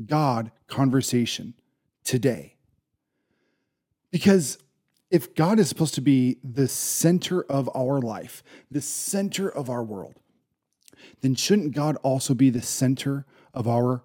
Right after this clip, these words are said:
conversations today? And so the hope is that these are conversations you can start anywhere and everywhere, with your family, with your friends, coworkers,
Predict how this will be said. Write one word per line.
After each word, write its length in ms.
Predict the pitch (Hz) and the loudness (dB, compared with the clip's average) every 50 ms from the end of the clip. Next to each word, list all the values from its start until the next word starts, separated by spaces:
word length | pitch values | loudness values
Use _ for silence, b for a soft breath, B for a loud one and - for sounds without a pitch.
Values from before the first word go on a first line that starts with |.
| _ _ - | _ _ -4
conversations 720 | - 135 123 120 113 - - 127 117 - - 147 131 - | -2 -2 0 0 -2 -2 -2 -2 -2 -2 -2 -4 -4 -4
today? 380 | - - 147 143 139 147 151 _ _ _ b b b b b b b b b b b b | -4 -4 -2 -2 -4 -6 -8 _ _ _ b b b b b b b b b b b b
And 120 | 143 131 | 2 6
so 100 | - 170 | 6 8
the 140 | 151 156 151 | 8 8 6
hope 320 | 123 180 214 208 202 - | 6 6 6 4 4 4
is 340 | 127 160 156 147 143 123 - | 4 4 6 4 4 2 0
that 320 | - 139 131 131 - 135 | 2 2 2 2 2 2
these 220 | 117 151 165 156 - | 2 4 4 4 2
are 120 | - 131 123 | 0 -2 -2
conversations 840 | - 143 143 143 143 - - 139 135 - - 135 127 120 123 120 - - | 0 0 2 2 2 2 4 2 2 4 4 2 2 2 0 -2 -4 0
you 180 | 156 143 151 151 | 6 6 6 6
can 200 | - - 147 127 | 6 2 -2 -2
start 420 | - - 139 135 131 135 - - - | 0 0 2 2 2 2 -2 0 2
anywhere 460 | 156 160 165 160 160 160 160 160 - | 2 4 4 4 2 2 0 0 2
and 120 | 147 131 | 0 2
everywhere, 480 | 131 131 110 117 113 107 101 98 104 B B B B B B B B | 2 2 0 0 -2 -4 -4 -8 -10 B B B B B B B B
with 280 | - 135 143 135 - - | 0 2 2 2 4 4
your 340 | 131 127 123 127 127 123 - - | 4 4 6 4 2 0 -2 -6
family, 640 | - - 170 170 180 185 185 190 190 190 190 180 B B B B B B | -2 2 4 4 6 6 4 4 2 2 0 -2 B B B B B B
with 300 | - 120 131 123 - - | 0 2 2 2 2 2
your 220 | 127 120 117 117 113 | 0 0 0 0 -2
friends, 580 | - - - 170 170 170 175 180 175 - - | -4 0 2 4 4 4 2 2 0 -2 -6
coworkers, 840 | - - - - 170 170 165 180 180 160 - - 175 170 175 160 - | -8 -4 2 4 4 6 6 6 4 2 2 2 4 4 4 2 -2